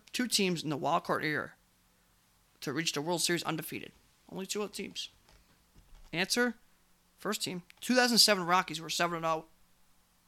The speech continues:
Unreal run they went on. Regular season to get what they got and everything. Like, twenty-eight and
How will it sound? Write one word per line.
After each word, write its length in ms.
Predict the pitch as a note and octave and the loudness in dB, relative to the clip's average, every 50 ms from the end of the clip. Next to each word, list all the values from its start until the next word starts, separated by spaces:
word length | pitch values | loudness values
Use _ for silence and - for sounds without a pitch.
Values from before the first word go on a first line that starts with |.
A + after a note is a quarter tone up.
| - | 0
Unreal 600 | G3+ G3 F#3 E3+ F3 F3 E3+ E3 D#3+ D#3+ - - - - _ _ _ _ _ _ _ _ _ _ | 0 0 0 0 -6 -8 -8 -8 -8 -8 -10 -12 -16 -20 _ _ _ _ _ _ _ _ _ _
run 180 | E3 E3+ D3 C#3 | -12 -10 -6 -2
they 120 | D#3 D#3+ | -2 -2
went 180 | D3+ - - - | -2 -2 -8 -12
on. 160 | - - - - _ _ _ _ _ _ _ - | -14 -16 -18 -20 _ _ _ _ _ _ _ -8
Regular 220 | - - - - | -8 -6 -6 -6
season 320 | - - C#3+ C3+ C#3 C#3+ - | -8 -8 -8 -8 -10 -12 -12
to 60 | C3+ | -10
get 200 | A#2+ D3 - - | -8 -8 -8 -8
what 100 | B2+ A#2+ | -10 -12
they 80 | A#2+ A#2+ | -12 -10
got 260 | - B2+ G#2+ G#2 - _ _ - | -10 -10 -10 -10 -12 _ _ -20
and 80 | C#3 | -18
everything. 260 | A2+ G#2 - F2+ F#2+ - _ _ _ _ _ - | -18 -18 -18 -18 -20 -20 _ _ _ _ _ -20
Like, 140 | D3 - - | -20 -20 -14
twenty-eight 520 | - E3 D3 C3+ C3 C3+ C#3 C3 A2 A2 | -10 -8 -8 -6 -6 -6 -8 -8 -10 -12
and 160 | B2 A#2+ - | -16 -18 -20